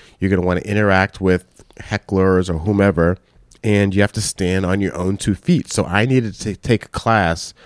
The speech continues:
to see if I could do that publicly. And the first, I think it was a six-week class, and it went, it went okay. Uh, but I realized that I could do it.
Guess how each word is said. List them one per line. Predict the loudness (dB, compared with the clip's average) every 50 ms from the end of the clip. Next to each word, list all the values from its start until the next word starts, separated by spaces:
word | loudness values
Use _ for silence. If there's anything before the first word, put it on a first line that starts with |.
| -20 -20 -20 -12
to | -8 -6
see | -6 -2 0 2 2 2
if | 2 0
I | -2 -2
could | -2 -6 -6 0
do | 0 0 2
that | 4 2 2 2 -2 -6 _ _ _ _ _ -20 -20 _ _ _
publicly. | -4 -2 -2 -2 -2 -4 -6 -6 -10 -10 -10 -12 -14 -18 _ _ _ _ _ -2
And | 0 2 2 0 -2
the | -4
first, | -6 -2 -2 0 0 0 -4 -6
I | -6
think | -4 -4 -4
it | -6
was | -6 -10
a | -10
six-week | -8 -8 -8 -8 -6 -4 -4 -4 -4
class, | -4 -6 -4 -4 -4 -4 -6 -8 -10 -12 -12 _ _ _ _ _ _ _ _ _ _ -4
and | 0 2 2 2 2 0
it | 2
went, | 2 2 2 2 -4 _ -2
it | -2
went | 0 0 -2 0 0
okay. | -2 0 0 -2 -4 -4 -4 -6 -10 _ _ _ _ -20 _ _ _ _ _ _ _ _ _ _
Uh, | -2 0 2 2 2 0 0
but | 0 0 2
I | 2
realized | 2 2 2 2 2 4 4 4 4 2 2 0 -2 -2
that | -2 0 0 0 -4 -6 _ _ _ _ _
I | -2 -2 0 -2
could | -2 -4 -8 -8 -6 -2
do | -2 0 0 0
it. | -2 -4 -10